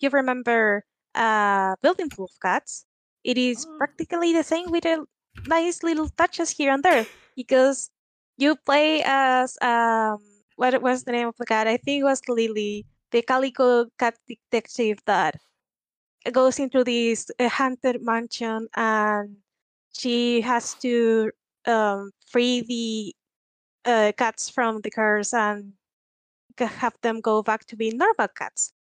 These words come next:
Speaker 1: So you have to find, like, these little cats with wings, or, like, those cats with T V wings, or, like,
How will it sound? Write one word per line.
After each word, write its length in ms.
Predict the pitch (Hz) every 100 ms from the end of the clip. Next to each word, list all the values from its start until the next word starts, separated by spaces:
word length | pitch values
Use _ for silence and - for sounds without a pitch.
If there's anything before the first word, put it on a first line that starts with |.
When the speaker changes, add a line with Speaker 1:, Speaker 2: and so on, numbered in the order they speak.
| _
Speaker 1:
So 180 | - -
you 160 | 240 240
have 180 | 277 -
to 100 | 269
find, 300 | - 254 262
like, 200 | 254 233
these 240 | 247 233 240
little 300 | 240 240 226
cats 280 | - 233 - -
with 180 | 240 226
wings, 500 | 226 226 226 226 -
or, 160 | 226 -
like, 260 | 220 214 _ _ -
those 240 | 240 247
cats 280 | - 226 -
with 100 | 233 -
T 80 | 247
V 120 | 262
wings, 520 | 262 269 262 269 -
or, 260 | 240 226 214
like, 600 | 214 208 202 196 196